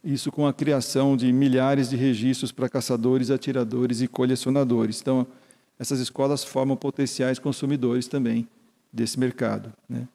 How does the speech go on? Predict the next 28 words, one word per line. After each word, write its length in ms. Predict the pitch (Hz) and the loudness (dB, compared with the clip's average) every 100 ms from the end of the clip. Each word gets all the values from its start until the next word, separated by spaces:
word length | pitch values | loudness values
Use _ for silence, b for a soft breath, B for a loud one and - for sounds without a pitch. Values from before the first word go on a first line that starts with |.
| _ | _
Então, 180 | 123 123 | 0 0
há 80 | |
também 260 | 127 135 131 | 0 0 2
um 60 | 131 | 0
componente 500 | 135 135 127 127 135 | -2 -2 0 0 0
econômico 600 | - 135 123 127 127 123 | 0 0 2 2 2 2
aí 80 | 123 | 2
embutido 560 | 123 120 - 120 117 | 2 -2 -4 -2 0
nessa, 480 | 117 117 117 120 117 | 0 0 -4 -8 -8
econômico-mercadológico 1300 | 117 120 123 131 127 127 123 123 123 117 117 120 117 | -6 -2 0 0 0 0 0 0 0 2 2 0 0
embutido 500 | 131 123 120 120 113 | -2 -2 -2 -2 0
nessa 500 | 113 113 - 117 117 - | 2 2 0 -2 -2 -8
proposta. 600 | - 127 - 113 107 - - b b 151 | -6 -6 -4 -6 -6 -12 -20 b b -2
No 100 | 156 | 2
que 120 | 220 | 2
se 100 | 202 | 4
refere 400 | 190 - 160 147 | 2 4 2 2
especificamente 800 | - 139 - 143 151 139 160 151 | 0 -2 0 0 2 4 4 4
à 40 | |
educação, 760 | 135 131 123 113 170 180 127 120 - | 2 2 0 2 2 4 4 0 -6
nesse 260 | - 139 156 | 0 2 2
documento, 680 | 139 123 127 160 156 - 139 - b b b b b _ _ _ _ | 0 2 4 4 2 0 -6 -8 b b b b b _ _ _ _
<coughs> 460 | - - - 135 | -2 -2 -6 -4
ela 200 | 147 165 | -2 0
aparece 640 | 151 147 131 156 160 - 139 | 0 2 4 4 2 2 4
no 160 | 139 | 6
eixo 360 | 143 160 139 135 | 6 4 4 0
quatro, 600 | - 156 175 - 165 | 2 2 2 -2 -6